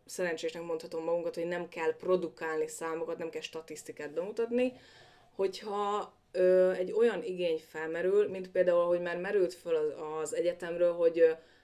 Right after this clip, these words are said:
mentorképzésbe kéne a mentorokat érzékenyíteni, tehát, hogy ebben nagyon szívesen segítünk. A, azért nekünk,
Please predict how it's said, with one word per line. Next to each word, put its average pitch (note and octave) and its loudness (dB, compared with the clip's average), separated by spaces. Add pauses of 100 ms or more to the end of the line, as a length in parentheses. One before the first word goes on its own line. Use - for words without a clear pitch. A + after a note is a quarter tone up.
mentorképzésbe E3 -2
kéne E3 -6
a D#3 -10
mentorokat E3 -4
érzékenyíteni, G3+ 0 (300)
tehát, F3 -4
hogy F3 -6
ebben F#3 -4
nagyon G#3 -2
szívesen F3 -6
segítünk. D#3 -6 (400)
A, F3 -4 (640)
azért F#3+ 0
nekünk, G3 -8